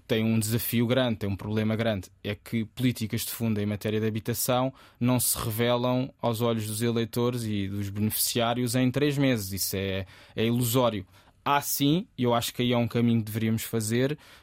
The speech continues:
eh, certo tipo de políticas, porque reparemos, se a ministra diz agora, "Bem, só vamos sentir os,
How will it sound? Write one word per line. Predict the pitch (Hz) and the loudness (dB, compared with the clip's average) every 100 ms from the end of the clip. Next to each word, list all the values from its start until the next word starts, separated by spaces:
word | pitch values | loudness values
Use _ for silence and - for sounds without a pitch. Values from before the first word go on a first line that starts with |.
| - | -4
eh, | 113 113 - | 2 2 0
certo | - - 147 131 | -2 2 2 2
tipo | 143 127 | -4 -4
de | _ | _
políticas, | 135 135 143 175 - 226 - - - - | 0 0 0 -4 -2 -4 -6 -14 -20 -4
porque | 143 - - _ _ | -4 -4 -10 _ _
reparemos, | - - 147 139 101 - - - | -12 -4 0 0 0 -6 -12 -6
se | - | 0
a | 131 | 2
ministra | 143 - 135 | 2 0 -2
diz | 135 | 0
agora, | 135 117 110 | 0 0 2
"Bem, | 139 117 - | 0 0 -2
só | 139 | -2
vamos | 139 160 - | 0 0 0
sentir | 156 165 151 | -2 0 -2
os, | 139 - | -2 -6